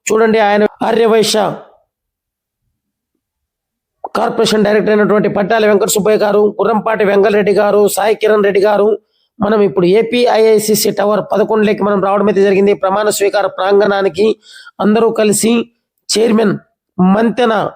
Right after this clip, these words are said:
రామరాజు గారిని కలవడానికి వెళ్తున్నారు రితీష్ రెడ్డి గారు. మనం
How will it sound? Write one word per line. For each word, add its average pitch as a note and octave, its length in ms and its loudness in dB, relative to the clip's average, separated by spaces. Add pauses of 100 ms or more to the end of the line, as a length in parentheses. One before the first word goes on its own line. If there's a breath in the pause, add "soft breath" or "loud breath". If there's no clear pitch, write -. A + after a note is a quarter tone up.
(380)
రామరాజు A3+ 760 0
గారిని G#3+ 320 2 (840)
కలవడానికి G#3+ 460 0
వెళ్తున్నారు G#3 500 0 (100)
రితీష్ G3 320 0
రెడ్డి G3 200 2
గారు. G3 220 0 (1200)
మనం G#3 180 0